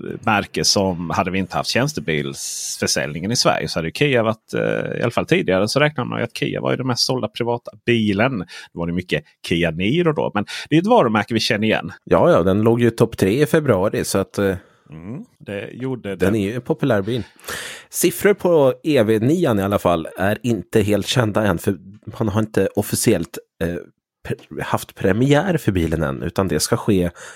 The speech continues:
Speaker 2: jag vill säga tjugoåttonde mars. Så att i slutet på mars här så kommer vi få veta mer om den här bilen. Så att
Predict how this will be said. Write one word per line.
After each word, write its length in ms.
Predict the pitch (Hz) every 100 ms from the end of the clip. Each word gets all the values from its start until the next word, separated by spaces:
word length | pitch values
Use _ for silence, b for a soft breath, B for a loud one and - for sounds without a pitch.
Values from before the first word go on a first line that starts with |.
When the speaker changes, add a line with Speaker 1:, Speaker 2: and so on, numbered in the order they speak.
| B B _
Speaker 2:
jag 140 | 85
vill 240 | 95 120 123
säga 260 | 117 82
tjugoåttonde 640 | - - - - 95 98
mars. 480 | 104 139 - - - - _ _ B B _
Så 140 | -
att 120 | 90
i 80 | 101
slutet 460 | - 131 131 107 -
på 60 |
mars 260 | 92 87 -
här 100 | 92
så 140 | 80
kommer 240 | - 92 82
vi 120 | 76
få 160 | - 87
veta 260 | 87 92
mer 300 | 92 113 110
om 100 | 87
den 100 | 82
här 80 | 82
bilen. 320 | 76 67 67
Så 120 | -
att 120 | 82